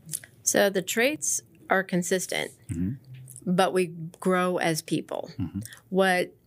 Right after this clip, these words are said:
Speaker 1: understanding something like this, which is how am I hardwired and how do I play to my strengths, the benefit of that is, is now I can say, "Okay, this is what I'm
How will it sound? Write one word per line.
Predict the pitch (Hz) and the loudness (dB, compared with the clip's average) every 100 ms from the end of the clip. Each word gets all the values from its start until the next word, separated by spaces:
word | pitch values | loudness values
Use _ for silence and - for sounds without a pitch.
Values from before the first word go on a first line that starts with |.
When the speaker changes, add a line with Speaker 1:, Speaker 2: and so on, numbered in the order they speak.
| _ - | _ -2
Speaker 1:
understanding | 208 240 269 247 214 214 190 165 | 2 4 2 2 2 4 4 4
something | - - 202 196 185 175 156 - | 4 4 2 2 2 2 0 -2
like | 156 160 185 202 - | 0 2 2 0 -6
this, | - 151 170 165 - | -4 0 2 2 0
which | 160 160 | -2 0
is | 151 - | 0 0
how | 170 180 | 0 0
am | 175 | 0
I | 160 160 | 0 0
hardwired | - 165 156 139 156 185 90 95 170 156 - 160 - _ _ _ - - | -2 -2 0 2 2 2 0 0 -2 -12 -16 -18 -20 _ _ _ -10 -2
and | 160 | 0
how | 175 190 | 2 2
do | 180 | 4
I | 160 185 - _ - | 2 0 -10 _ -2
play | 208 190 | 2 2
to | 185 185 | 0 0
my | 165 147 | 0 0
strengths, | 143 - - 160 180 160 92 - - - _ _ - | 0 -4 -2 2 2 2 -2 0 2 0 _ _ -2
the | 170 180 | 2 2
benefit | 160 175 269 262 165 | 4 2 2 2 2
of | 156 160 | 2 2
that | 160 165 160 | 4 4 2
is, | 165 151 - - - - | 2 4 0 0 -6 -2
is | 160 147 | 0 2
now | 160 220 233 | 2 2 2
I | 185 | 2
can | 180 170 165 156 - - | 2 0 0 -2 -6 -4
say, | 175 - | 0 2
"Okay, | 285 220 185 202 | 2 2 0 0
this | - 214 175 | 0 0 0
is | 160 | -4
what | 190 160 170 | -2 2 2
I'm | 147 147 | 0 -4